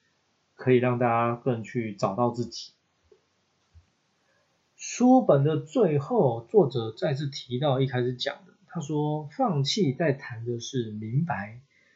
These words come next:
也就是你可以在一件事情上慢慢地厘清自己的情况，然后认识你的模样，找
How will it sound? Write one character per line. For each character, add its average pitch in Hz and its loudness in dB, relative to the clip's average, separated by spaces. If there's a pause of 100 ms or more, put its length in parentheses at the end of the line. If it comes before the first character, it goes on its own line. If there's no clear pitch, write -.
(320)
也 120 0
就 190 8
是 220 6
你 131 4
可 180 6
以 151 6
在 160 4
一 123 -2
件 139 0
事 139 -6
情 113 -10
上 120 -4
慢 127 -2
慢 120 -4
地 110 -8
厘 107 -12
清 120 -8
自 120 -6
己 104 -14
的 104 -12
情 110 -12
况， 117 -2
然 107 -14
后 110 -12
认 113 -12
识 113 -12
你 104 -12
的 104 -10
模 104 -8
样， 165 0 (180)
找 - -20